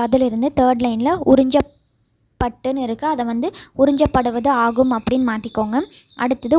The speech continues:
உணவு தன்மயமாதல், அந்த ஹெட்டிங் போட்டு அந்த ஹெட்டிங் கீழே தன்மயமாதல் என்பது, அதிலிருந்து அந்த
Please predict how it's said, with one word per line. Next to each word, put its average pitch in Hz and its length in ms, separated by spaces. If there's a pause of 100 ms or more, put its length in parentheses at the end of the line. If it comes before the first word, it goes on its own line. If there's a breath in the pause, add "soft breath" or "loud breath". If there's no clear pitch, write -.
(120)
உணவு 262 200 (140)
தன்மயமாதல், 247 760 (320 loud breath)
அந்த 269 120 (120)
ஹெட்டிங் 262 300
போட்டு 240 280
அந்த 247 240
ஹெட்டிங் 247 320
கீழே 240 180 (120)
தன்மயமாதல் 247 760
என்பது, 226 280 (100)
அதிலிருந்து 226 520 (1600)
அந்த 277 160